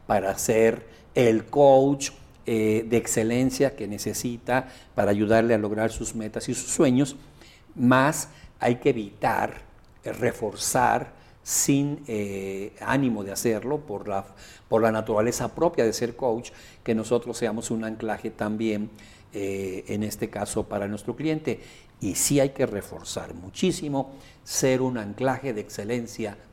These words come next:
para nuestro cliente. Es decir, como hemos hecho al final siempre en movimiento y hemos hecho el contacto,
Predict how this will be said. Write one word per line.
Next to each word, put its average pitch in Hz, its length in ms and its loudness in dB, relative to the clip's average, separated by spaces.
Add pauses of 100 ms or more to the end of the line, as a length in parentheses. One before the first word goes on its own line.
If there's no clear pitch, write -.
(100)
para 107 240 4
nuestro 104 360 -8
cliente. 87 380 -14
Es 98 100 -16
decir, 160 460 0 (720)
como 104 280 -4
hemos 147 300 2
hecho 139 200 2
al 123 80 2
final 120 420 0 (100)
siempre 123 520 4
en 104 80 -4
movimiento 113 720 0 (440)
y 110 260 2
hemos 123 360 2
hecho 123 520 2 (260)
el 104 120 -6
contacto, 120 680 0